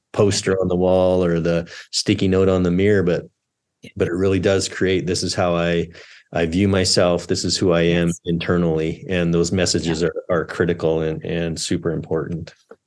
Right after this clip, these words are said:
Speaker 2: Yeah. And, you know, again, little, you know, little things that we talk about. I remember, you know, when, uh, as I, I have the three, so I have boy, girl, boy. And I remember, you know,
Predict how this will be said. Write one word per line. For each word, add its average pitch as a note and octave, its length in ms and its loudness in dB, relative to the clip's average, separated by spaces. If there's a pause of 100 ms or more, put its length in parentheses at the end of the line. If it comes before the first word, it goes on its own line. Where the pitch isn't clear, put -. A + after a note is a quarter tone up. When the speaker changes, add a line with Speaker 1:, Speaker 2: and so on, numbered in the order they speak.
(400)
Speaker 2:
Yeah. D#3+ 200 -6 (440)
And, G#3+ 160 4
you A3 80 4
know, G#3 140 6
again, G3+ 460 4
little, G3+ 360 2
you G3+ 140 0
know, F3 80 2
little G#3 240 2
things G3+ 400 -2
that F#3 240 2
we F3 80 0
talk F#3 240 0
about. F#3 160 2
I D#3 60 4
remember, E3+ 600 2 (240)
you - 80 -2
know, E3 120 4
when, E3 220 4
uh, D#3 280 2
as D#3+ 220 2
I, E3 180 0
I D#3+ 60 0
have D#3 120 0
the D3+ 80 -6
three, G3 440 2
so G3 160 2
I D3+ 40 6
have D3+ 140 0
boy, F#3+ 220 4
girl, D#3 400 0
boy. C#3+ 420 0
And F#3+ 140 2
I G3 60 4
remember, F#3+ 760 2 (240)
you E3 80 2
know, D#3 140 4